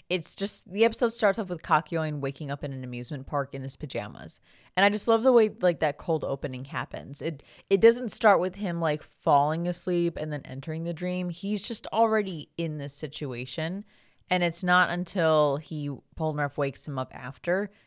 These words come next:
that you realize what's going on, or that he realizes what's going on to a certain degree, 'cause then he forgets he even had the dream. But yeah, I love the, for some reason, I just love the way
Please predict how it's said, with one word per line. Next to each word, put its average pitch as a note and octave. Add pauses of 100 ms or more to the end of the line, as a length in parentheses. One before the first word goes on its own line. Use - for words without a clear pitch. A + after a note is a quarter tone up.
that F3
you E3+
realize D3
what's C3+
going A#2+
on, F#2+
or F#3
that E3
he G#3
realizes C3
what's B2+
going C3+
on B2+
to G3+
a -
certain F3+
degree, D3
'cause -
then D3+
he C3+
forgets B2+
he C#3+
even A#2+
had A#2+
the C3+
dream. E3 (360)
But G3+
yeah, F#3
I F3+
love G#3
the, A3
for A#3
some A#3
reason, A#3+
I G#3
just F3
love D#3
the E3
way C#3+